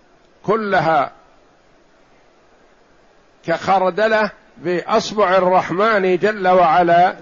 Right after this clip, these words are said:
كخردلة في يد أحدكم، كما جاء في الحديث. فالله جل وعلا أعظم وأجل.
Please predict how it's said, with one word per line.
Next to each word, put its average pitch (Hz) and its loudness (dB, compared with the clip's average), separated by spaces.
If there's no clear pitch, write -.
كخردلة 190 -2
في 175 -6
يد 185 -6
أحدكم، 165 -6
كما 147 -4
جاء 135 -8
في 127 -6
الحديث. 113 -10
فالله 175 -2
جل 175 -4
وعلا 165 2
أعظم 180 -2
وأجل. 151 -4